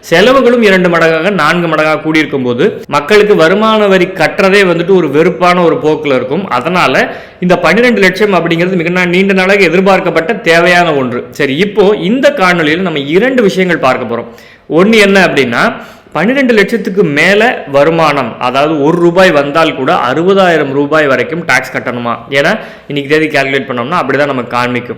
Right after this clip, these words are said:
இரண்டாவது என்ன அப்படின்னு பாத்தீங்கன்னா, இந்த பன்னிரெண்டு லட்சத்துக்கு மேல வருமானம் வந்தால் நம்ம ஓல்டு ரெஜிம் பார்க்கறதா, நியூ ரெஜிம் பார்க்கறதா,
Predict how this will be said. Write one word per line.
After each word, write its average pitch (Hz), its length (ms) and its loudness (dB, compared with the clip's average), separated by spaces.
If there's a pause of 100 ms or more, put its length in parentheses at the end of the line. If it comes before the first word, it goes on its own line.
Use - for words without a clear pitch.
(480)
இரண்டாவது 170 600 2
என்ன 135 280 0
அப்படின்னு 120 280 -4
பாத்தீங்கன்னா, 117 420 -4 (280)
இந்த 233 300 0
பன்னிரெண்டு 208 400 2
லட்சத்துக்கு 208 440 2
மேல 170 380 0
வருமானம் 160 480 0
வந்தால் 131 640 -2
நம்ம 135 200 -4
ஓல்டு 170 380 2
ரெஜிம் 170 420 0
பார்க்கறதா, 135 440 -2
நியூ 175 260 0
ரெஜிம் 147 360 0
பார்க்கறதா, 123 480 -2